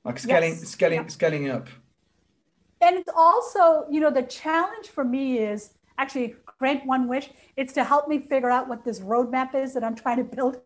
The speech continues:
Speaker 2: <laughs> If you can give, like, it's there, it's all in place. But what I need to do is find talent. I'm actually talking with someone in a few days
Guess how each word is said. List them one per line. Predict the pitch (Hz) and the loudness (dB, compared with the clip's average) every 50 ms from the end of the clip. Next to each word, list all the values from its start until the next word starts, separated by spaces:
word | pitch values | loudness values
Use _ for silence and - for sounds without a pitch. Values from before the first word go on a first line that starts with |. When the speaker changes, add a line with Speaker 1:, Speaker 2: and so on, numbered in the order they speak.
| - - - | -10 -8 -8
Speaker 2:
<laughs> | - - - | -4 0 0
If | 381 311 - | 2 4 4
you | 403 - | 4 4
can | - 311 262 | 4 0 -2
give, | - - 330 277 - - - - - 302 - | -2 -4 -4 -4 -6 -12 -14 -12 -10 -2 2
like, | 302 320 302 - - - _ _ _ - | 2 2 2 0 -6 -16 _ _ _ -4
it's | 370 339 - - | -4 -4 -4 -2
there, | 226 285 330 403 392 254 - - - - | -2 0 0 0 0 -2 -4 -6 -8 -6
it's | 294 285 294 - - | -6 -6 -6 -4 0
all | 262 269 294 320 339 339 | 2 4 6 4 4 2
in | - 302 285 | 2 -4 -4
place. | - - - 294 262 214 180 - | -4 -2 -2 -2 -2 -2 -4 -6
But | - - 247 254 240 247 | -4 -2 -2 -2 0 0
what | 247 262 | 0 0
I | 269 269 269 269 277 | 2 0 0 -2 -2
need | 285 302 330 330 - | -2 -2 -2 -4 -6
to | 277 | -6
do | 226 254 262 262 254 | -4 -4 -2 0 0
is | 233 226 226 - | 0 0 -2 -2
find | - 254 240 247 262 254 262 | 0 0 2 2 0 -2 -4
talent. | - 240 233 240 233 220 196 202 185 - - _ _ _ - | -4 -4 -4 -2 -2 -2 -4 -6 -8 -12 -16 _ _ _ 0
I'm | 240 254 | 2 2
actually | 269 285 277 226 | 2 0 -2 -4
talking | - 262 247 254 277 240 226 | -2 -2 -2 -2 -4 -8 -6
with | 220 214 220 | -8 -8 -6
someone | - 233 226 220 214 214 | -6 -4 -4 -4 -4 -6
in | 208 208 | -6 -8
a | 190 | -10
few | - - 247 226 | -10 -8 -8 -4
days | 214 220 226 220 | -2 0 0 -2